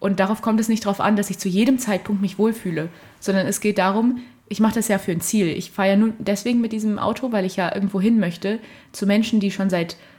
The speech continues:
Tagen und Wochen auf mich gewartet haben, dass ich sie s-, sehen kann und dass wir, ja, Zeit miteinander verbringen können. Ähm, ja, dass wir einander segnen können. Also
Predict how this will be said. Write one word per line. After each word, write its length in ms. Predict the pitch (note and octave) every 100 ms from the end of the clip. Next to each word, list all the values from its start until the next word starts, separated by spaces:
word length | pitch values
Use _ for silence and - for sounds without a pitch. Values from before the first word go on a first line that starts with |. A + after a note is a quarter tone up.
| _
Tagen 280 | - G#3 G#3+
und 120 | G3
Wochen 220 | G3 G3+ -
auf 140 | F#3
mich 120 | F3+
gewartet 380 | F3 F#3+ A3 G3
haben, 300 | F#3 F#3+ G#3 - - -
dass 160 | F#3+
ich 100 | F#3
sie 140 | F#3+ F#3+
s-, 160 | E3 - -
sehen 300 | G3+ A#3 A3
kann 260 | F#3+ F3
und 120 | E3
dass 220 | E3+ E3+ F#3
wir, 300 | F3 E3+ E3+ - _ _ _
ja, 260 | F#3+ F3 D#3+
Zeit 180 | G#3+ A3
miteinander 300 | G#3 G3 F3
verbringen 340 | F#3 - F3
können. 340 | E3+ E3+ D#3+ E3 - _ _ -
Ähm, 500 | E3+ D#3+ D#3+ D#3+ D#3+ - _ _ _ _ _ -
ja, 120 | F#3
dass 180 | F3+ F#3
wir 80 | F3+
einander 280 | F3+ F#3+
segnen 300 | F3 F#3+ G3
können. 220 | E3+ E3+ -
Also 320 | D#3+ E3